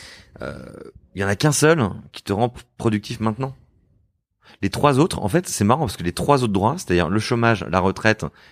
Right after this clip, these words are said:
et la, et la sécu, c'est des droits passifs, tu vois, qui viennent, qui viennent juste financer ton inactivité,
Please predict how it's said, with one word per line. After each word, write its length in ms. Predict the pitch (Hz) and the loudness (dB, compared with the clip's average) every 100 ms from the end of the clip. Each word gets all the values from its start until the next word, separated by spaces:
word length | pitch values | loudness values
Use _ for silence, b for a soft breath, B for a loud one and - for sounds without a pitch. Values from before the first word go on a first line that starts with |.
| b - | b -2
et 100 | 90 | 2
la, 240 | 92 73 | 4 2
et 20 | |
la 100 | 87 | 0
sécu, 440 | - 95 123 190 - _ _ _ _ _ - | 0 -2 0 -2 -4 _ _ _ _ _ -14
c'est 460 | - 104 104 - - | -4 2 4 2 -6
des 200 | 82 98 | -2 0
droits 580 | 90 110 131 180 196 _ _ | 2 2 2 0 -10 _ _
passifs, 520 | 160 156 147 - - _ _ _ _ _ _ _ - | 0 0 -4 -6 -12 _ _ _ _ _ _ _ -2
tu 100 | 101 | 0
vois, 180 | 135 - b b | 0 -4 b b
qui 100 | - | -2
viennent, 320 | 101 135 110 - | 2 4 2 -4
qui 100 | 90 98 | -2 0
viennent 140 | 104 | 2
juste 360 | 147 - - - | 2 -2 -10 -18
financer 680 | - - 151 143 - 151 175 - _ _ _ _ _ _ _ _ _ _ - | -10 -2 2 2 0 -2 -2 -4 _ _ _ _ _ _ _ _ _ _ 0
ton 140 | 127 | 4
inactivité, 720 | 135 135 - 127 123 123 123 | 4 2 0 -4 -4 -2 -4